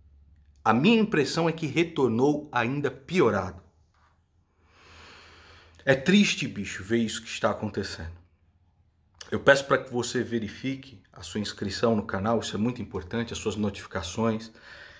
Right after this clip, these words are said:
isso é importante, o gostinho e tal. É difícil porque é a, a, é uma nova briga. Tudo de novo, tudo de novo. Aí nós vamos fazer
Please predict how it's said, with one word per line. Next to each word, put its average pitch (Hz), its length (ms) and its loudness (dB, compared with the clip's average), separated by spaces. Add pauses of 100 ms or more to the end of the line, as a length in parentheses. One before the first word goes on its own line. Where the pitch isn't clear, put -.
(140)
isso - 140 -4
é 120 40 4
importante, 110 760 0
o - 20 -14
gostinho 107 640 -2
e 92 40 -6
tal. 101 520 -6 (2000)
É - 60 -2
difícil 117 460 -2
porque - 200 -2
é 123 40 8
a, 104 320 4
a, - 140 -12 (320)
é 117 80 0
uma 123 160 4
nova 135 360 4
briga. 104 420 -8 (360)
Tudo 214 380 -2
de 202 160 0
novo, 123 440 2 (360)
tudo 202 260 2
de 175 140 -8
novo. 127 340 -4 (840)
Aí 113 120 -4
nós 110 160 2
vamos 104 180 -2
fazer 90 420 -6